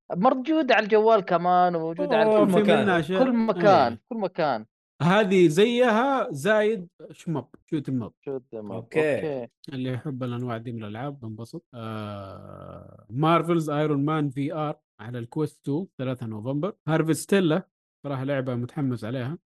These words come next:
Speaker 3: نازل على سويتش والبي سي في أربعة نوفمبر. آه، إيش كمان عندنا؟ It Takes Two على السويتش أربعة نوفمبر. وأخيرًا تيراكوتا على البي سي سبعة نوفمبر.
Speaker 2: حلو.
Speaker 3: إيش تيراكوتا هذه؟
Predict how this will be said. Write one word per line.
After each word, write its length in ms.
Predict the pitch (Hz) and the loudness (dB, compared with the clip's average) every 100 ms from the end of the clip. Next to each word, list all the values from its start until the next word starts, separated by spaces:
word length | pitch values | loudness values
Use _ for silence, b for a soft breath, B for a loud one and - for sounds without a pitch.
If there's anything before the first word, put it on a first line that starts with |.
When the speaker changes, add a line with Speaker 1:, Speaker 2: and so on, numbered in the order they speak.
| _ _ | _ _
Speaker 3:
نازل 220 | 131 123 | -6 -4
على 100 | 117 | -6
سويتش 360 | 117 - 143 - | -6 -6 -6 -6
والبي 280 | 120 - 123 | -10 -6 -8
سي 280 | - 160 151 | -2 -2 -2
في 440 | _ 123 120 120 | _ -6 -4 -6
أربعة 340 | 131 135 123 | -6 -6 -6
نوفمبر. 540 | 117 117 113 160 156 190 _ | -4 -6 -2 -2 -2 -6 _
آه، 1040 | 135 120 117 113 113 110 110 110 110 113 117 | -10 -8 -6 -6 -8 -8 -10 -10 -10 -10 -10
إيش 200 | 120 _ | -12 _
كمان 360 | 120 123 120 | -8 -6 -4
عندنا؟ 720 | 117 131 131 139 151 151 170 - _ _ - | -2 -2 -2 -2 0 0 -2 -6 _ _ -6
It 40 | |
Takes 400 | 139 _ 175 160 - | -6 _ 0 0 -2
Two 260 | 185 180 | 0 2
على 160 | 127 131 | 2 -4
السويتش 580 | 127 160 180 - - _ _ _ _ 131 | -4 -6 -6 -16 -20 _ _ _ _ -8
أربعة 260 | 131 123 | -4 -2
نوفمبر. 460 | 120 117 139 147 - _ | -2 -2 -2 0 -2 _
وأخيرًا 1120 | 156 120 120 123 123 - - 170 170 170 185 202 _ | -12 -6 -6 -6 -8 -10 -2 2 4 4 2 -4 _
تيراكوتا 600 | 156 135 - 165 - 202 _ _ _ _ | -2 -2 -2 -4 -2 -2 _ _ _ _
على 140 | 104 123 | -8 -8
البي 260 | - 131 | -4 -6
سي 360 | 117 147 202 262 _ _ _ | -2 -2 -2 -6 _ _ _
سبعة 220 | 143 120 | -6 -4
نوفمبر. 460 | 117 110 127 131 185 - | -6 -6 -6 -6 -8 -4
Speaker 2:
حلو. 80 | 135 | -4
Speaker 3:
إيش 120 | 123 | -4
تيراكوتا 720 | - 117 - 120 _ 110 110 | -6 -8 -8 -12 _ -10 -8
هذه؟ 160 | 110 | -10